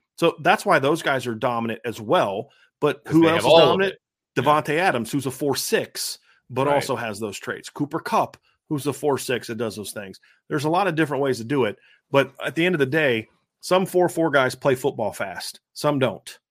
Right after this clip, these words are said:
Speaker 1: Right? Miles Boykin never played, in my opinion, like a four four three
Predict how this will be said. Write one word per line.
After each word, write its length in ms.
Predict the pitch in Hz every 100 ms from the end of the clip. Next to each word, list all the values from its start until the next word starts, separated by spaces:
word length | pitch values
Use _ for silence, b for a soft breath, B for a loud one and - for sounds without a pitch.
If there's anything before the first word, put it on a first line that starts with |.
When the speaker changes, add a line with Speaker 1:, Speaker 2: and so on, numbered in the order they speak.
| _ _ _ _ _ _ _ -
Speaker 1:
Right? 300 | 123 135 -
Miles 320 | 135 170 175
Boykin 480 | 123 156 151 127 127
never 280 | 151 139 131
played, 340 | - 123 117
in 80 | 113
my 200 | 113 110
opinion, 340 | 104 120 107
like 140 | 101 -
a 40 |
four 220 | - 113
four 200 | 95 67 -
three 300 | - 80